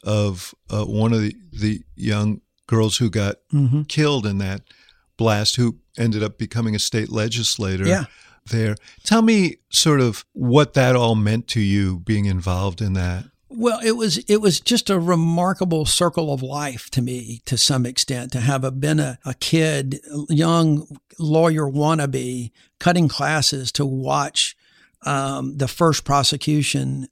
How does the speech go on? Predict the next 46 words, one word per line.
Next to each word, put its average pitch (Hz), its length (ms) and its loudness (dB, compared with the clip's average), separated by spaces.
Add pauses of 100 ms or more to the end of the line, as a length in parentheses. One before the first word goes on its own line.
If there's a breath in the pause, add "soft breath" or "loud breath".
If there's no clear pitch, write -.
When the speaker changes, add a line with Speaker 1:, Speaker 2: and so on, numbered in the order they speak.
Speaker 2:
of 135 300 -8
that 143 340 -8
case, 175 600 -2 (680 loud breath)
but - 160 2
then 233 240 6
getting 202 320 4
to 160 80 2
know 165 480 0 (100)
Chris - 240 -2
McNair, 139 460 -8
who's 131 240 -2
who 151 80 0
you're 143 400 -2
Speaker 1:
Yes, 139 280 6
Speaker 2:
referring 185 180 4
Speaker 1:
yes, 123 200 4
Speaker 2:
to, - 60 2
Speaker 1:
yes. 143 260 0 (480 loud breath)
Speaker 2:
was 170 160 6
Speaker 1:
His 202 80 4
Speaker 2:
in 220 60 6
the 226 80 6
Speaker 1:
daughter 117 200 6
Speaker 2:
le-, 104 40 4
he 151 120 4
was 247 40 6
Speaker 1:
Denise - 280 4
was 107 200 0
killed 104 340 -2
in 101 140 -2
that 95 180 -6 (140)
Speaker 2:
E-, 175 80 -4 (100)
exactly. 180 640 0
Speaker 1:
bombing. 117 140 -4
Speaker 2:
And 160 80 -2
he 285 200 0
was 262 160 0
actually 233 320 0
my 165 280 0
legislator 139 960 -8
in 139 140 -2
Speaker 1:
Ah. 113 80 2
Speaker 2:
Fairfield 135 580 0
at 135 100 -10
the 139 80 -12
time. 160 340 -4